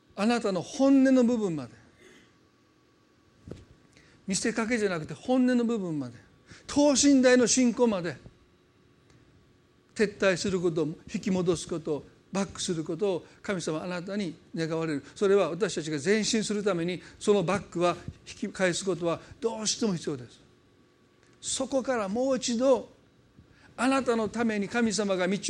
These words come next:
を作ってくださった、その海の、海が二つに分かれたその道を、あなた自身の信仰で神様あなたを信頼しますと言って歩いていくことがなければ、やがて私たちは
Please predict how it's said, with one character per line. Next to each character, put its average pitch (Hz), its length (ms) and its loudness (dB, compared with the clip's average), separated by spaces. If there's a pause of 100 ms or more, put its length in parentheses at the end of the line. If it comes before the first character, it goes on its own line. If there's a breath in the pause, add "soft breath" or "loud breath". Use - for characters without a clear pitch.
を 208 40 4
作 - 220 -6
っ - 20 -2
て 196 160 2
く - 20 -8
だ 185 100 -4
さ 180 120 -4
っ 170 60 -6
た、 175 200 -2 (160 loud breath)
そ 240 100 2
の 208 80 4 (140)
海 240 180 6
の、 196 140 2
海 226 320 2
が 190 80 2
二 202 180 2
つ - 60 -4
に 208 80 0
分 190 140 2
か 226 80 2
れ 202 80 6
た 185 100 2
そ 185 120 -2
の 196 80 -2
道 196 280 2
を、 202 40 -4 (280 loud breath)
あ 240 140 -2
な 277 180 4
た 240 220 2
自 247 320 -2
身 214 260 0
の 202 140 -2
信 202 340 0
仰 190 160 0
で 196 180 4 (200 loud breath)
神 240 240 2
様 196 260 0
あ 208 40 0
な 226 180 0
た 233 120 2
を 185 120 2
信 220 340 -2
頼 214 180 0
し 202 140 -6
ま 226 160 -2
す 233 60 -4
と 226 80 0
言 190 80 -2
っ - 20 -14
て 262 220 0 (260 loud breath)
歩 226 240 2
い 254 160 6
て 202 140 0
い 185 40 -4
く - 60 -14
こ 226 100 -2
と 202 120 4
が 185 100 -2
な 220 160 -2
け 214 180 4
れ 180 140 2
ば、 226 340 -4 (640)
や 262 160 2
が 277 160 6
て 285 140 6
私 214 300 4
た 185 60 -4
ち 180 140 -6
は 165 180 -2